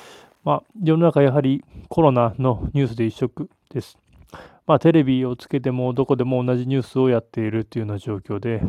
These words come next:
もうさ、さすがにうんざりしているような状況かなと。まあ、正直テレビなんか見る必要はないかなとは思うんですけども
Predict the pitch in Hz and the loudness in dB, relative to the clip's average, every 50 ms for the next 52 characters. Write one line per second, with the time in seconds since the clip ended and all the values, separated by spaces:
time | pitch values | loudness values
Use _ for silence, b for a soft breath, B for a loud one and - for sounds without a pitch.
0 | - - 127 127 107 - - - 139 143 - - _ _ _ - 123 120 139 151 | -6 -4 -6 -6 -8 -8 -10 -10 -10 -10 -10 -16 _ _ _ -12 -6 -4 -2 -2
1 | 151 143 135 135 135 135 151 147 135 - - 123 113 104 101 95 - - 101 95 | -2 -2 -2 -4 -2 0 2 0 0 0 -4 -8 -8 -8 -8 -12 -12 -12 -14 -14
2 | _ - 98 - - 95 95 90 90 _ - B B B B B B B B B | _ -16 -16 -14 -14 -14 -12 -14 -16 _ -20 B B B B B B B B B
3 | B B - 165 135 180 170 175 - - - 165 175 170 165 151 131 131 123 120 | B B -6 -4 -4 -4 -6 -6 -8 -4 -2 0 0 2 0 0 0 0 0 0
4 | - 127 131 139 143 131 117 - - - 135 127 127 127 131 120 110 - 113 104 | -2 -2 -2 -2 -4 -4 -6 -6 -2 0 0 0 2 0 -2 -4 -4 -6 -6 -6
5 | 110 107 101 98 - 110 113 113 117 117 110 101 98 92 - - - 107 98 104 | -4 -4 -6 -6 -8 -12 -10 -6 -4 -4 -4 -4 -6 -10 -12 -10 -12 -10 -8 -8
6 | 110 120 127 131 131 123 | -4 -2 0 0 0 0